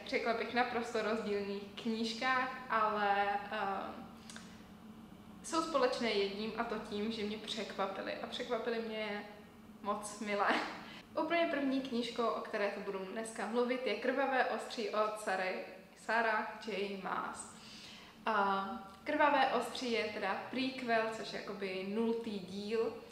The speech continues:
a, k sérii Skleněný trůn. Odehrává se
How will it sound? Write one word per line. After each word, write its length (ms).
a, 360
k 40
sérii 340
Skleněný 400
trůn. 500
Odehrává 680
se 100